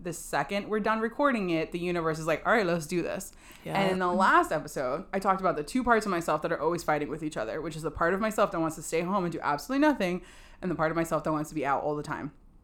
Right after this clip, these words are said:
Speaker 1: And I even said, "There's a balance." I know there is. I just am figuring it out day by day. And the second, that was two weeks ago, <laughs> and literally for the
Speaker 2: Mm-hmm.
Speaker 1: last two weeks, it has just been go, go, go, go, go.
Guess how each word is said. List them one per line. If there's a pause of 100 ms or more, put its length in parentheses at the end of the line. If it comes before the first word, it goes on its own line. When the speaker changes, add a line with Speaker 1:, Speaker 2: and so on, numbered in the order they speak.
(440)
Speaker 1:
And
I
even
said, (260)
"There's
a
balance."
I
know
there
is.
I
just (160)
am
figuring
it
out
day
by
day. (640)
And (340)
the
second, (240)
that
was
two
weeks
ago, (380)
<laughs>
and
literally
for
the
Speaker 2:
Mm-hmm.
Speaker 1:
last
two
weeks,
it
has
just
been
go,
go,
go,
go,
go.